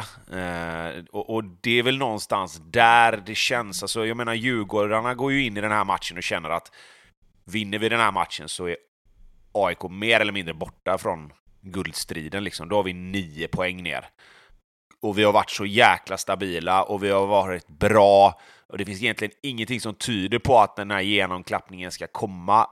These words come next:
Vilket den inte gör rent spelmässigt, ska vi säga. Men man kan inte snacka bort fyra ett, för att det, de är fortfarande helt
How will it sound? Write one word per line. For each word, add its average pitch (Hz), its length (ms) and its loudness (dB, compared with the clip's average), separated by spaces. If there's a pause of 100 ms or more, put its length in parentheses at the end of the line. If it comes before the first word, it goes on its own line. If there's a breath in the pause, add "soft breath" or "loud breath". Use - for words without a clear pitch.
Vilket 147 400 0
den 185 100 0
inte 156 260 -4
gör 139 340 8
rent 120 260 -2
spelmässigt, 107 580 -4
ska 123 120 -8
vi 107 60 -6
säga. 104 360 4
Men 117 280 -4
man 123 140 0
kan 131 160 -4
inte 120 140 -6
snacka 120 300 -4
bort 110 280 -4
fyra 92 300 0
ett, 117 180 -6
för 110 120 -4
att 101 140 -12
det, 110 420 -8
de 113 280 -4
är 117 40 -4
fortfarande 104 560 0
helt 127 180 -2